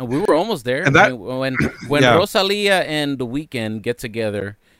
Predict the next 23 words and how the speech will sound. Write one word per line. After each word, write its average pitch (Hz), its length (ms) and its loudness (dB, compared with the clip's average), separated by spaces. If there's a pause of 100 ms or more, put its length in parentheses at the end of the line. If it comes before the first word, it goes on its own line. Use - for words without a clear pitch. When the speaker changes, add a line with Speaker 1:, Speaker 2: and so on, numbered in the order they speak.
Speaker 1:
and 107 220 -8
do 135 140 -2
a 123 60 -4
bachata 120 500 -2
track, 87 420 -10 (260)
do 107 60 -10
you 123 100 -8
think 143 200 -8
that 131 120 -2
was 135 140 -10
a - 40 -14
missed 127 220 -8
opportunity 131 460 -6
there? 143 200 -12 (1400)
Speaker 2:
For 110 840 6
who? 95 220 6
Speaker 1:
For 107 200 -4
bachata, 113 760 -6
for 104 260 -12
bachata 110 560 -8
as 104 80 -14
a 104 60 -12
whole. 113 260 -10